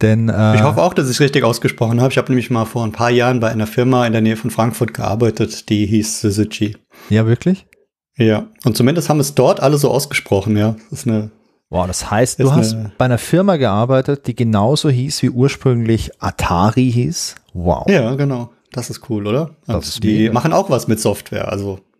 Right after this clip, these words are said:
Speaker 2: sozusagen, da sind Gemeinsamkeiten da. Wer weiß, ob das darauf basiert. Aber das Lustige ist, ich wusste natürlich nicht, dass Atari vorher so hieß. Jetzt, vielleicht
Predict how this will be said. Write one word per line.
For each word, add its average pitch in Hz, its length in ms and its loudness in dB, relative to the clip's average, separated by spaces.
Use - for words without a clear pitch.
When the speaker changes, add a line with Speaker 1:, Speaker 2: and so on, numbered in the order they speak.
Speaker 2:
sozusagen, 101 320 -8
da 92 100 -6
sind 123 220 0
Gemeinsamkeiten 123 720 0
da. 87 200 -6
Wer 101 200 0
weiß, 147 720 -2
ob - 160 -8
das 165 160 -4
darauf 123 260 -2
basiert. 123 400 0
Aber 110 140 4
das 110 120 -2
Lustige 170 380 0
ist, 190 180 0
ich - 160 -4
wusste 123 220 0
natürlich 113 260 -2
nicht, 117 160 0
dass 117 140 -4
Atari 131 320 0
vorher 104 240 -2
so 101 100 -6
hieß. 107 300 -2
Jetzt, - 540 -8
vielleicht 185 480 0